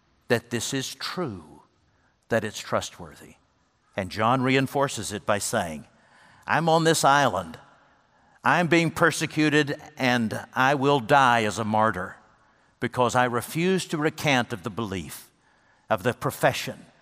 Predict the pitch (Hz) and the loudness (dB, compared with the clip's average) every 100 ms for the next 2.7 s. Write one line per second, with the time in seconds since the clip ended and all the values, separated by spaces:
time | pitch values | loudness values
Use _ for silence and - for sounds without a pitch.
0 | _ _ _ _ _ _ _ _ _ _ | _ _ _ _ _ _ _ _ _ _
1 | 104 110 123 101 - - 165 165 147 - | 0 2 2 -2 -4 -2 -2 0 -2 2
2 | 131 131 113 98 90 87 - | 2 4 2 0 -2 -6 -10